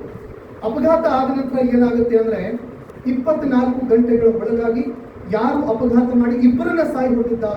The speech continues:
ಯುವಕ, ಹದಿನಾರು ವರ್ಷದ ಹುಡುಗ ಅವನು, ರಾತ್ರಿ ಕಾರಲ್ಲಿ ಕುಡಿತಾನೆ, Porsche ಕಾರಿಂದ ಸ್ಪೀಡ್ ಆಗಿ ಬಂದು ಮೂರು ಕೋಟಿ ರೂಪಾಯಿ ಕಾರು ಗುದ್ದಿ ಇಬ್ಬರನ್ನ ಸಾಯಿಸ್ಬಿಟ್ಟ. ಇಪ್ಪತ್ನಾಲ್ಕು ಗಂಟೆಯಲ್ಲಿ ಆತನನ್ನ ಬಿಡುಗಡೆ ಮಾಡಿ ಕಳಿಸ್ತಾರೆ. ಮತ್ತೆ ವಾಪಸ್ ಆತನ ಕೋರ್ಟಿಗೆ ಕರ್ಕೊಂಡ್ ಬರ್ತಾರೆ.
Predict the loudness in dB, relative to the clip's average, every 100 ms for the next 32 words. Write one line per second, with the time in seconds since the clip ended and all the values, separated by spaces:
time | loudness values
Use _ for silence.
0 | -4 -4 -2 -4 -4 -12 -12 -4 -2 0
1 | 0 0 0 -2 -2 0 -2 -4 -8 -12
2 | -14 -14 -2 0 2 2 2 0 -2 0
3 | -2 0 -2 -2 0 2 2 0 -2 -2
4 | -2 0 -2 -4 -12 -12 -2 -2 0 0
5 | 2 2 2 2 0 0 2 4 4 0
6 | -2 0 0 0 -4 -10 -6 -4 -2 -2
7 | -2 0 0 0 0 0 2 -2 -2 -4
8 | -6 -12 -16 -16 -2 0 2 0 -2 0
9 | -2 0 0 4 4 2 -2 -6 -6 -6
10 | -4 -6 -6 -6 0 2 4 2 0 2
11 | 2 2 -2 -8 -12 -16 -18 -18 -18 -18
12 | -18 -14 0 2 4 4 4 2 0 0
13 | -4 -2 0 2 2 -2 -2 -2 -8 -10
14 | -10